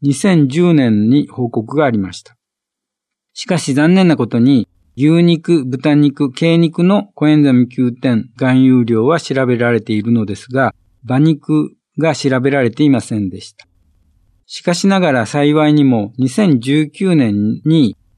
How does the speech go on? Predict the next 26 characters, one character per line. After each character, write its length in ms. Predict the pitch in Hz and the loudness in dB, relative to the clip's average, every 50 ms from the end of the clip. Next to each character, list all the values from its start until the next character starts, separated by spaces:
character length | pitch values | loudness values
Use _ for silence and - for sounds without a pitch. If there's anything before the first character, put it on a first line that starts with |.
| _ _ | _ _
馬 120 | 131 135 | -2 0
肉 280 | 147 175 190 190 - 202 | 0 2 0 0 0 0
に 160 | 196 190 180 | 0 0 -2
対 220 | - 190 180 156 127 | -2 -2 -2 -2 -2
し 100 | - - | -4 -6
て 340 | _ - 120 110 92 - _ _ _ _ _ _ _ _ | _ -4 -2 -2 -4 -6 _ _ _ _ _ _ _ _
十 400 | _ - 156 160 170 170 170 160 - | _ -2 0 2 2 2 0 -2 -4
日、 300 | - 170 160 147 - - - | -4 -2 -2 -2 -2 -4 -2
二 160 | 156 175 165 | -2 -2 0
十 320 | 143 143 131 120 117 113 110 | 0 -2 0 0 0 0 -2
一 320 | 113 113 - - 151 151 | -4 -6 -4 -2 0 2
日 440 | 156 151 143 139 - - 151 135 - _ | 2 2 0 -2 -4 -8 -10 -10 -12 _
と 220 | - 156 147 131 - _ _ _ _ _ _ | -4 -2 -2 -2 -4 _ _ _ _ _ _
コ 160 | - - 156 | -6 -2 0
エ 120 | 160 160 160 | 2 2 4
ン 80 | 156 | 2
ザ 100 | 147 143 127 | 2 2 2
ミ 140 | 120 113 113 | 0 0 -2
九 220 | - 135 135 127 | -4 -4 -6 -6
点 320 | 127 - 143 135 127 135 151 | -4 -4 -2 0 2 2 2
を 60 | 143 | 0
摂 220 | - - 131 117 - | -2 -4 -4 -4 -4
取 100 | - 131 | -8 -10
さ 160 | - - 127 | -8 -8 -8
せ 160 | 117 - 120 117 | -8 -8 -10 -10
て、 360 | - _ - 160 131 104 | -8 _ -4 -4 -2 -4